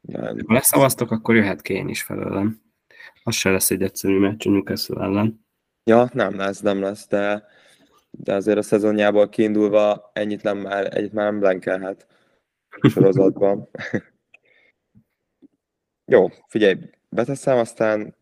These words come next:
Speaker 1: aztán, ö, mint az X-faktorban, hogyha jön valaki jobb, akkor felállítjuk a székből.
Speaker 2: Hát figyelj, amúgy én örülnék a legjobban, ha a végén arra jutnánk, hogy föl kell állítani, mert
Speaker 1: <laughs>
Speaker 2: akkor meg ne-, az azt jelenti, hogy nem hiányzik az én csapatomból sem.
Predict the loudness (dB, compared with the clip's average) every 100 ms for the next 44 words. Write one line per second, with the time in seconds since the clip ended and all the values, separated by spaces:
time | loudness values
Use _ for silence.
0 | _ _ _ _ _ -10 -4 0 0 0
1 | -2 0 -2 -4 -10 -20 _ _ _ _
2 | _ -2 -2 4 4 4 4 2 2 -2
3 | 4 4 4 2 0 0 2 2 2 0
4 | 0 -2 0 -4 -6 -2 0 0 -4 -10
5 | -14 -10 -8 -8 -8 -2 0 6 8 6
6 | 4 4 8 8 8 8 8 8 6 6
7 | 2 2 0 0 -2 -2 -4 -4 -2 0
8 | 0 -2 -2 -4 -4 -6 -6 -6 -6 -4
9 | -4 -2 -2 -4 -2 -4 -4 -12 -20 -20
10 | _ _ -6 -4 -4 2 0 4 4 6
11 | 6 2 0 -2 -2 -4 -2 -2 -2 -2
12 | -4 -4 -2 -2 -2 -8 -12 -10 -6 -4
13 | -4 -6 -8 -12 -14